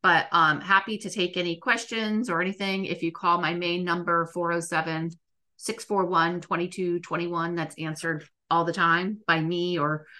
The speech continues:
or our answering service, and they will get a time set up for us to chat and, and get connected. And I love for people to pick my brain, so don't ever hesitate to reach out.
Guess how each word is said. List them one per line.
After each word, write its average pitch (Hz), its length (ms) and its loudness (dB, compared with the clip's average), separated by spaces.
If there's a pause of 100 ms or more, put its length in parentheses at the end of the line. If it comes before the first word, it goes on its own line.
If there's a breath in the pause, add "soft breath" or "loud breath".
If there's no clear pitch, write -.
(280 loud breath)
or 175 200 6
our 151 160 6
answering 185 440 0
service, 190 420 0
and 156 220 0
they 160 180 0
will 156 220 -2
get 160 260 0
a 165 80 0
time 156 400 2
set 156 220 0
up - 240 2
for 156 400 2
us 156 220 0
to 147 120 -6
chat 165 480 4
and, 151 400 -4
and 151 180 -2
get 160 200 -2
connected. 180 500 -2
And 143 460 -4
I 170 80 4
love 165 340 4 (240)
for 185 140 0
people 180 240 -4
to 160 80 -4
pick 185 220 -4
my 151 100 2
brain, 160 500 2
so 160 480 0 (300 loud breath)
don't 185 160 4
ever 170 180 6
hesitate 170 440 0
to 165 80 -10
reach 143 200 -6
out. - 340 0